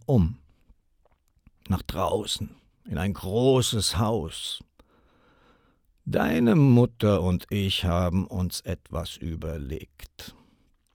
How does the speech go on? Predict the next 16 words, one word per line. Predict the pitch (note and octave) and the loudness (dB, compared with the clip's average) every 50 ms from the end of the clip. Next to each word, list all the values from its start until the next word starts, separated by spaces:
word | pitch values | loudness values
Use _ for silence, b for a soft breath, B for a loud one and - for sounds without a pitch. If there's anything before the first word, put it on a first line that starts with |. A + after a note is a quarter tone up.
| _ _ _ - - | _ _ _ -6 -4
Damit | - - - - - F3 F3+ G3+ G#3+ - _ | -2 0 0 2 4 4 4 4 2 0 _
du | - C3+ A2+ G#2+ A2 | 4 4 6 8 8
nicht | G#2+ G#2+ A2 A#2+ C3 B2+ - - - | 8 8 8 8 8 6 4 2 2
mit | A2+ G#2+ F#2+ - G#2+ G2+ | 4 4 4 2 -2 -4
diesen | B2 C#3+ F3+ F#3+ D#3 B2 A#2+ G2+ E2+ | -2 -2 0 0 2 4 2 2 2
Bussen | F#2 A2+ C3 C#3 C3+ - - - F2 D2 C2+ - - - _ - | 2 2 2 2 2 -2 -4 -4 -4 -4 -4 -8 -10 -16 _ -6
mühsam | - E2 F#2 G2+ A2+ B2 C3+ D3+ D3+ D3 C#3+ B2+ G#2+ F#2 G#2+ G#2+ A2 A#2 A#2+ A#2+ A2 G#2 G#2 F#2 | 0 2 6 6 8 8 10 10 10 10 8 8 6 6 4 6 6 6 6 6 6 4 4 2
zur | - - G2 F#2+ F#2+ F#2 F2+ F2+ | -2 -4 -4 -2 -2 0 -2 -2
Schule | F2 - - - C3 C#3+ - - - G#2+ G2 | -4 -6 -8 -6 -6 -6 -4 -4 -2 -2 -2
pendeln | E2+ - - G2+ G2 G2+ G#2 F#2+ G2+ G2 G2 G2 | -2 0 0 0 2 2 0 0 0 2 2 2
musst, | G2 G2 G#2+ A2 - - - - B B B B B B B B B B B B B B B B B B B B B _ _ _ _ _ _ | 2 2 0 -2 -6 -10 -14 -18 B B B B B B B B B B B B B B B B B B B B B _ _ _ _ _ _
schenken | - - - - - G2+ G#2+ A2+ A2+ A2+ - - B2 A2 G#2 G2+ E2+ | -12 -10 -6 -2 2 4 4 4 4 2 0 -2 2 2 4 4 2
wir | E2 F#2 F#2 F#2 F2+ F2 E2+ | 2 0 2 2 2 2 0
dir | D#2+ E2+ F#2 F2 E2+ E2+ E2+ F2+ - - | 0 0 0 0 2 2 0 0 -2 -2
ein | - F2 F2 E2+ E2 E2 | -2 0 2 2 2 2
Motorrad. | E2+ E2+ E2+ F2+ F#2 - _ - - - E2 C#2+ C#2+ - - - - - - - - - - - - | 2 2 2 2 0 -2 _ -8 -6 -4 -4 -4 -4 -6 -10 -12 -12 -12 -12 -10 -10 -12 -14 -14 -18